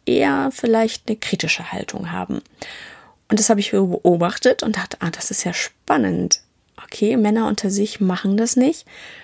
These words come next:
Ich vermute, weil das auch dann eine Form von Sicherheit ist oder von, äh, „Ich bin kontrolliert und, äh, lass mir nicht in die Karten spielen oder in die Karten gucken.“ Also das sogenannte Pokerface, das Männer da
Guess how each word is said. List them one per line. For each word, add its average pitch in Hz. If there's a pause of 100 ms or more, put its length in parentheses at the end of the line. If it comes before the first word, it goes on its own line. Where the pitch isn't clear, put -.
(680)
Ich -
vermute, 254
weil 190
das -
auch 202
dann 202
eine 190
Form 196
von 185
Sicherheit 233
ist -
oder 185
von, 185 (640)
äh, -
„Ich -
bin 185
kontrolliert 190
und, 190
äh, -
lass 196
mir 202
nicht 202
in 190
die 190
Karten 196
spielen 240 (240)
oder 170 (120)
in 175
die 196
Karten 185
gucken.“ 262 (440)
Also 190
das 190
sogenannte 175
Pokerface, 254 (300)
das -
Männer 202
da 185